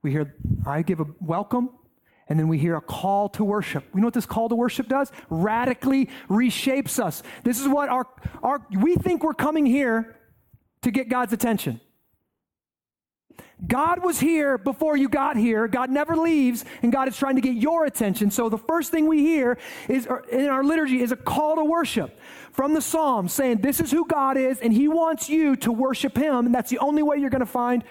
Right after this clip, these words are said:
peace and happiness in your life, is if you focus on him."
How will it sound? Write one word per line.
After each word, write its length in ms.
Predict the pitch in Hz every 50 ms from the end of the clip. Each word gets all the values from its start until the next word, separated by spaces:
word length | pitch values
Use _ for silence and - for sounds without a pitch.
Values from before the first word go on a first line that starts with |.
| - - -
peace 320 | - 262 277 233 170 - -
and 80 | 196
happiness 400 | 190 214 214 - 214 208 190 -
in 60 | 208 208
your 100 | 202 208
life, 220 | 202 190 196 -
is 120 | 170 151
if 140 | 175 175 -
you 60 | 190
focus 380 | 180 - 208 196 - 185 160 -
on 120 | 170 165
him." 240 | 165 175 143 120 123